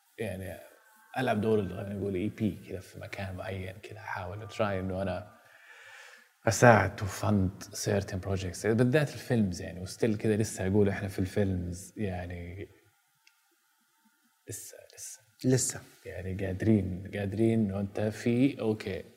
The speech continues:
Speaker 1: آه، آه، في، في مشاريع، آه، آه، تحس إنها يس،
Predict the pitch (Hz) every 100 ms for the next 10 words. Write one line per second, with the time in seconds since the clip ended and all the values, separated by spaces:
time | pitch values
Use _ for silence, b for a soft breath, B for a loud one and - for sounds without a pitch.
0 | - 85 82 80 90 90 92 87 - _
1 | _ _ _ - - 101 - 90 90 -
2 | 131 120 - 131 113 117 113 113 95 -
3 | - - _ _ _ _ _ _ _ _
4 | _ _ _ _ 113 107 98 82 80 53
5 | - 76 80 101 - _ _ _ _ _
6 | _ _ _ _ _ _ _ B B B
7 | B B B B _ - 98 92 92 87
8 | 101 - 127 120 104 101 110 110 - -